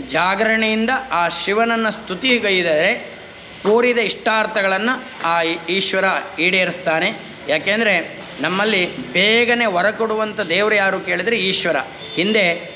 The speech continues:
ರಾಕ್ಷಸರೆಲ್ಲ ಈಶ್ವರನನ್ನ ಆರಾಧನೆ ಮಾಡ್ತಾ ಇದ್ರು. ಯಾಕೆ ಅಂತ ಹೇಳಿದ್ರೆ ಬೇಗನೆ ವರ ಕೊಡ್ತಾನೆ ಅಂತ. ವಿಷ್ಣು ಕೊಡೋದಿಲ್ಲ ಅಂತಲ್ಲ, ಅವನು, ಆ, ನೋಡಿ ಮಾಡಿ ವರ ಕೊಡುವಂಥ ದೇವರು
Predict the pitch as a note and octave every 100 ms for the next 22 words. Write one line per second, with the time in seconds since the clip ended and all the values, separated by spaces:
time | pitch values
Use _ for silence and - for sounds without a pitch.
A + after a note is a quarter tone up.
0 | - D#3 G3+ - A#3 A#3 A3 A3 A#3+ G#3
1 | G3 G#3+ A#3 A3+ G#3 G3+ G#3 E3 E3 F#3+
2 | G3+ G#3+ G3+ F3 D#3 E3+ D3+ C3+ B2 D#3
3 | G3 G3 F#3+ E3 D#3+ F3 C4 C4 - -
4 | - C3 G3 G#3+ A3+ G3+ E3+ G#3 G#3+ F#3+
5 | F#3 E3+ D#3+ C3+ - - - - D3+ -
6 | A3 G#3+ G3 G3 G3 F#3+ F3+ E3 D3+ D#3+
7 | G#3 - - - E3+ A3+ G#3 F3+ - -
8 | - - - - E3 E3 D#3+ D3+ C#3+ F3
9 | A3 B3 C4+ - E3 F3 G#3+ B3+ C#4 -
10 | - E3 G3 G#3+ G#3+ G3+ G3+ F#3+ F3 F#3
11 | G3+ A#3 B3+ -